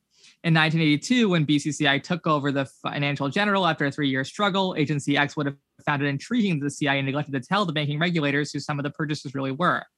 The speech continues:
Based on what was known, there were only two possibilities. Either one of the most influential banks in Washington had just fallen into the hands of foreign intelligence chieftains of Saudi Arabia,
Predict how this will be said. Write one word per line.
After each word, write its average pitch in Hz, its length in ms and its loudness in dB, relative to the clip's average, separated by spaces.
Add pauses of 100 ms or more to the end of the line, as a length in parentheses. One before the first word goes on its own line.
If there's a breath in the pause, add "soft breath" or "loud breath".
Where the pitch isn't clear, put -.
(420 soft breath)
Based 165 200 4
on 165 60 4
what 151 100 2
was 147 180 0
known, 202 320 4
there 160 100 4
were 147 80 4
only 143 160 0
two 147 180 0
possibilities. 131 880 0 (260)
Either 156 180 6
one 151 140 4
of 143 80 4
the 143 40 2
most 139 200 2
influential 151 520 0
banks 143 280 -2
in 139 100 -2
Washington 165 380 2
had 147 80 0
just 143 180 -4
fallen 147 240 0
into 135 140 0
the 135 80 0
hands 160 360 2
of 131 140 -4
foreign 147 300 0
intelligence 139 580 -2
chieftains 139 560 -4
of 127 80 -4
Saudi 143 380 2
Arabia, 135 580 2